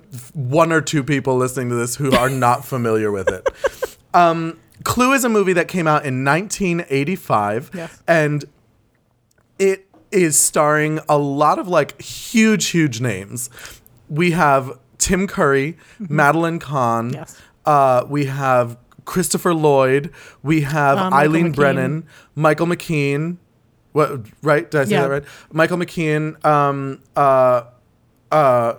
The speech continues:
Speaker 2: I'm sorry, I fucked you up.
Speaker 1: No, that's okay.
Speaker 2: <laughs>
Speaker 1: I was tr-, I was trying to go through the,
Speaker 2: It's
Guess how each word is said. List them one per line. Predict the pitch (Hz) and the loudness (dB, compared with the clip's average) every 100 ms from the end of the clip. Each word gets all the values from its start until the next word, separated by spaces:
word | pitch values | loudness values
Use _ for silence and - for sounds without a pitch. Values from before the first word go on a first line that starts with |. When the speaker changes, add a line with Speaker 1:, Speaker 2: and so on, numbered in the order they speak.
| _ - _ _ _ _ _ _ - | _ -20 _ _ _ _ _ _ -12
Speaker 2:
I'm | 160 | -10
sorry, | 160 151 | -8 -10
I | |
fucked | 151 156 | -12 -14
you | 151 147 | -12 -14
up. | - - _ 180 | -16 -20 _ 0
Speaker 1:
No, | 202 | 4
that's | 220 - | 4 2
okay. | 202 185 135 - - | -2 0 0 -2 -4
Speaker 2:
<laughs> | - - | -8 -2
Speaker 1:
I | 165 180 | 0 0
was | 160 | 0
tr-, | - | 0
I | 180 | 0
was | 175 | -2
trying | 208 185 | -2 -2
to | 185 | 0
go | 180 180 | -2 0
through | 277 160 | -2 0
the, | |
Speaker 2:
It's | 156 | 2